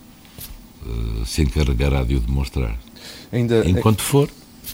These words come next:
Speaker 2: Ainda como dizia, só para fechar o tema do, do despedimento coletivo, e peço-lhe uma resposta tão breve quanto, eh, possível, eh, sabemos que os trabalhadores, ou parte dos trabalhadores abrangidos pelo despedimento coletivo de, eh, dois mil e dez, contestaram essa decisão em tribunal.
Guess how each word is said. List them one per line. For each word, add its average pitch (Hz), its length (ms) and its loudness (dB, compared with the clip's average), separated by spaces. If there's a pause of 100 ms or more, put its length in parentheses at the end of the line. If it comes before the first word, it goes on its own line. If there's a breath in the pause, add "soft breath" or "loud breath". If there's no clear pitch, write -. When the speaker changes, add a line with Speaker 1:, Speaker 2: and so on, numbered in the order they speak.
(1400 loud breath)
Speaker 2:
Ainda 123 160 2
como 120 160 0
dizia, 107 320 2
só 101 200 0
para 101 120 -4
fechar 101 280 2
o - 20 2
tema 101 300 2
do, 95 260 -2
do 95 160 -4
despedimento 95 400 -6
coletivo, 101 320 0
e 101 60 2
peço-lhe 104 260 0
uma 95 80 0
resposta 92 380 -2
tão 90 360 -2
breve 87 300 0
quanto, 87 340 -6 (120)
eh, 85 160 -4
possível, 90 480 -2 (320 loud breath)
eh, 107 180 2
sabemos 101 380 0
que - 240 -4
os 92 260 -2
trabalhadores, 98 540 0
ou 90 80 0
parte 98 420 0
dos 82 160 -10
trabalhadores 82 560 -4
abrangidos 85 400 -6
pelo 85 160 -4
despedimento 87 560 -8
coletivo 85 560 -4 (380 loud breath)
de, 90 600 -2
eh, 82 260 -6
dois 87 180 -2
mil 87 120 -2
e 85 40 -2
dez, 85 180 0
contestaram 92 560 2
essa 87 220 -4
decisão 85 520 -2
em 87 60 -4
tribunal. 80 460 -4